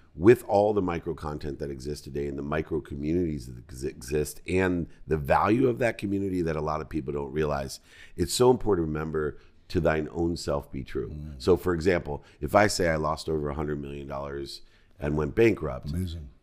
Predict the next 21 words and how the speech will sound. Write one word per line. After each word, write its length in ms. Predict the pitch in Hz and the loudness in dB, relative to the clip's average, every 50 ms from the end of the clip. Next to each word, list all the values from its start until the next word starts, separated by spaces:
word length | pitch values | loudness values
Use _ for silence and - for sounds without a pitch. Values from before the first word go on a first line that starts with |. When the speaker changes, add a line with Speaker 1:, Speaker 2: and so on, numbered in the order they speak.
| _ _ _ _ - | _ _ _ _ -6
Speaker 1:
it's 180 | 104 90 - | -6 -2 0
a 60 | 120 113 | -2 -2
frequency. 640 | - - - 156 156 - - 85 71 67 - 71 67 | -2 -4 -4 -4 -4 -2 -2 -2 -4 -4 -6 -8 -8
That, 340 | 64 82 104 - - - 104 | -4 -2 -2 -2 -2 0 0
that's 200 | 120 135 139 - | 0 0 0 -2
something 200 | 143 123 - 127 | -6 -6 -4 -4
that 120 | 113 87 - | -4 -2 -2
people 320 | 113 104 90 90 90 87 | -4 -6 -2 -2 -2 -2
wanna 360 | 82 76 80 90 104 113 104 | 0 0 0 2 2 2 2
hear. 380 | 82 82 80 71 62 55 - - _ - - - - _ - _ - | 0 -2 -6 -10 -10 -12 -16 -20 _ -20 -20 -20 -20 _ -8 _ 2
And 120 | 107 113 | 4 4
the 40 | 113 | 4
people 320 | - 127 135 - 233 135 110 | 4 2 0 2 2 2 4
that 300 | 110 101 85 76 71 71 | 4 2 2 0 -2 0
don't 240 | 95 95 98 82 | 2 2 2 0
like 280 | 87 87 87 87 - - | 0 -2 -4 -4 -4 -4
me 120 | 98 98 | -4 -4
because 360 | 92 95 90 - 98 90 90 95 | -4 -4 -4 -4 -4 -2 -2 -2
of 80 | 87 | -2
that 260 | 92 90 90 92 90 | -4 -4 -4 -4 -4
or 220 | 85 76 71 67 | -4 -4 -4 -6